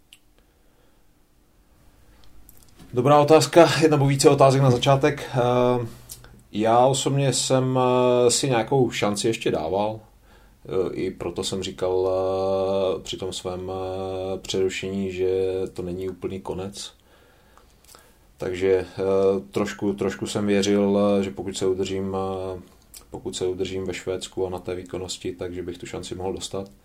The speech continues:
Eh, k té druhé části, eh, užívat si to celkem užívám, je to samozřejmě náročné, těch tréninků a těch věcí se musí stihnout hodně, což je dáno i trošku charakterem toho celého období, kdy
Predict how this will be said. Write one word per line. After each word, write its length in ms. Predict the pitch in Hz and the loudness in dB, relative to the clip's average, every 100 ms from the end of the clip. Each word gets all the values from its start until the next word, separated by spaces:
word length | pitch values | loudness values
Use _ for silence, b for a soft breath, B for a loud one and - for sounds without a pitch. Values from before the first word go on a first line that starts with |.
| b b b b b b b b b - | b b b b b b b b b -6
Eh, 260 | 101 98 | -2 -2
k 80 | 98 | 0
té 120 | 110 | -2
druhé 260 | 104 110 117 | 2 6 6
části, 640 | 117 113 110 - 117 104 104 | 6 4 2 0 0 -2 -2
eh, 100 | 104 104 104 104 104 101 98 104 - | -2 0 0 0 0 -2 -4 -10 -10
užívat 420 | - 113 120 120 | -4 2 6 6
si 140 | 120 117 | 4 2
to 560 | 123 120 117 107 101 - - | 8 10 10 6 -2 -8 -6
celkem 380 | - - 139 107 | 4 4 4 0
užívám, 440 | 85 98 107 107 | 0 -2 0 0
je 60 | 98 | -2
to 100 | 98 | -4
samozřejmě 340 | 104 98 104 | -4 -2 -2
náročné, 600 | 101 78 87 - 92 90 87 | -2 -4 -6 -6 -6 -8 -8
těch 180 | 90 - | -12 -10
tréninků 640 | 87 90 90 87 90 90 | -8 -6 -6 -4 -4 -4
a 200 | 87 87 | -6 -12
těch 200 | - 90 | -10 -4
věcí 280 | 87 85 101 | -2 -2 -6
se 100 | 87 | -8
musí 200 | 87 98 | -8 -8
stihnout 340 | - 92 92 | -6 -4 -4
hodně, 320 | 85 85 92 82 | -4 -6 -4 -6
což 140 | 87 | -8
je 80 | 87 | -4
dáno 280 | 90 87 90 | -2 -2 -2
i 180 | 85 85 B B B | -6 -8 B B B
trošku 260 | 101 - - | -10 -8 -6
charakterem 680 | - 95 95 - 95 95 | -2 -2 -2 -2 0 -2
toho 320 | 90 95 92 | -4 -2 0
celého 420 | 90 98 92 95 95 | 0 0 0 2 2
období, 320 | 92 92 92 | 0 -4 -6
kdy 460 | 90 90 90 90 | -2 -2 0 -4